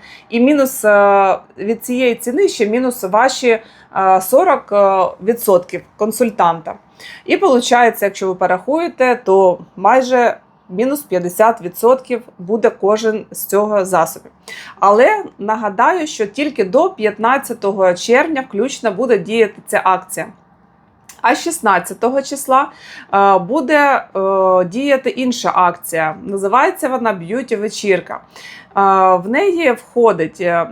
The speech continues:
в чому полягає суть акції. Якщо ви замовляєте,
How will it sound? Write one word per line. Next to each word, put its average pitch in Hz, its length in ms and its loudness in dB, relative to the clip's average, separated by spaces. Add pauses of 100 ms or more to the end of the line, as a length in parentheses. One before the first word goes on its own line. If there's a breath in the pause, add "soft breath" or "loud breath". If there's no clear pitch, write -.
(160)
в - 40 -16
чому 277 240 0
полягає 208 480 0
суть 220 240 -6
акції. 175 380 -2
Якщо 226 260 -2
ви 254 100 2
замовляєте, 220 920 0